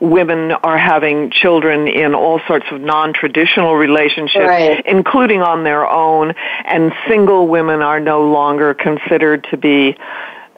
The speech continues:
Speaker 1: you know, something less than whole people."
Speaker 2: Right.
Speaker 1: I would have said so much to you. Um, I am not as jubilant, uh, because the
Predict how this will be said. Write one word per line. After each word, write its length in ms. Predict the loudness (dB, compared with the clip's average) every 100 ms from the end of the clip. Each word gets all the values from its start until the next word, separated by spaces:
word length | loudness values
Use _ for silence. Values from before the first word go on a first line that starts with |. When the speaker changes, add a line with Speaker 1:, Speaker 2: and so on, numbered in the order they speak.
| -10
Speaker 1:
you 60 | -6
know, 160 | -6 -8 -12 -4
something 380 | -2 0 2 2
less 320 | 4 4 0 -6 -14
than 140 | -6 -4
whole 640 | -4 0 2 2 0 -4 -4
people." 180 | 0 2
Speaker 2:
Right. 260 | 2 0 -4 -8 -8 -4
Speaker 1:
I 180 | 0 2
would 180 | 2 0
have 120 | 0 0
said 180 | -2 -2 -4
so 140 | 0 2
much 300 | 2 0 -4 -10
to 80 | -6
you. 420 | -2 0 0 -4 -8 -10 -10 -10 -10 -2
Um, 640 | 0 0 0 0 -2 -6 _ _ _ _ _
I 600 | -2 2 4 4 6 4 0 _ _ _ _ -4
am 240 | 0 2
not 260 | 2 2 2
as 120 | 0 0
jubilant, 480 | -2 0 -2 -6 -12 -18 -8
uh, 100 | -6
because 640 | 0 0 0 0 0 0 -2 0
the 300 | 4 4 2